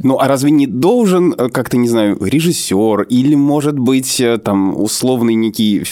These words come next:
потому что в России, я так понимаю, это не очень распространённо, постановщик интимных сцен,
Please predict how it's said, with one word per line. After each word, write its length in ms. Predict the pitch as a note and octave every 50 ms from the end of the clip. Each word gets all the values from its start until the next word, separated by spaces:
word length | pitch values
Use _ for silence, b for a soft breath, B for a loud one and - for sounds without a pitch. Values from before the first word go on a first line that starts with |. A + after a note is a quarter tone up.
| - _ -
потому 160 | A2 G#2+ G2
что 80 | - G2+
в 40 | G2
России, 220 | G#2 - - G#2+ G#2
я 40 | F#2
так 120 | G2+ -
понимаю, 260 | - A2 G2 G2 G2
это 100 | F#2 G2+
не 140 | G#2 G#2+ G2+
очень 160 | F#2+ - A#2
распространённо, 440 | F#2+ F#2+ - - G2+ - A2+ G2 F2+
постановщик 760 | - A2 - - A2+ A2+ A#2 A2 G#2+ - - - G#2+ G2 -
интимных 480 | G#2 G2+ F#2+ - G#2 G2 F#2+ F#2+ F2+ -
сцен, 500 | - - - - G#2 A2+ D3 D#3 D3